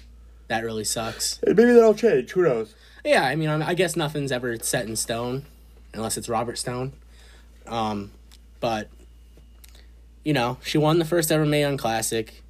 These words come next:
Speaker 1: She had a very short run with the N X T Women's Championship, but a run nonetheless. Um, she got to main event a pay-per-view. She main evented T L C with
Speaker 2: We saw her win that championship.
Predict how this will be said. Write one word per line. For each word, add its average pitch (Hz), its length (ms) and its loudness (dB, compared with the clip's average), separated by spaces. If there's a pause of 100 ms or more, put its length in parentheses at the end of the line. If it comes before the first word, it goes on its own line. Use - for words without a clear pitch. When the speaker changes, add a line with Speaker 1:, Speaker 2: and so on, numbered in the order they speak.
(600)
Speaker 1:
She - 140 -4
had 131 100 2
a 123 360 0
very 165 280 4
short 123 280 0
run 104 200 -4
with 98 80 -8
the 107 100 -2
N 202 80 -4
X - 160 -8
T 107 140 -6
Women's 98 260 -6
Championship, 101 580 -8
but 101 120 -10
a 98 120 -6
run 110 220 -4
nonetheless. 95 720 -6 (680)
Um, 104 540 -6
she - 140 -6
got - 80 -4
to 160 80 -2
main 151 160 2
event 147 160 -2
a - 20 -8
pay-per-view. 120 460 -4
She 117 100 -8
main 113 160 -4
evented 113 220 -6
T 120 100 -4
L 113 120 -2
C 123 340 -4
with 104 260 -10 (300)
Speaker 2:
We 175 100 -2
saw 180 200 4
her 165 120 6
win 214 160 4
that 120 140 -2
championship. 104 560 -4